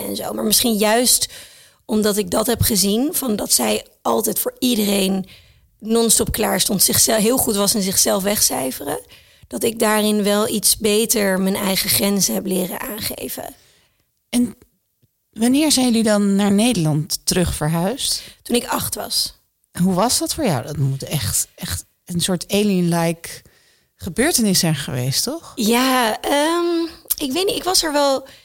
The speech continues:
Speaker 1: klaar voor of zo. Voor mijn broertje, die is drie jaar jonger en die
Speaker 2: Mhm.
Speaker 1: is er ongeveer vandaag tot op vandaag nog steeds niet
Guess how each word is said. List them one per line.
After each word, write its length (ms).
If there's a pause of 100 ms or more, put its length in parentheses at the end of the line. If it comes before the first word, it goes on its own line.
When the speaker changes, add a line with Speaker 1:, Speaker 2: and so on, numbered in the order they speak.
(240)
Speaker 1:
klaar 420
voor 340
of 80
zo. 160
Voor 160
mijn 160
broertje, 380
die 80
is 80
drie 160
jaar 160
jonger 360
en 180
die 140
Speaker 2:
Mhm. 80
Speaker 1:
is 140
er 140
ongeveer 480
vandaag 400
tot 180
op 120 (160)
vandaag 420
nog 120
steeds 400
niet 120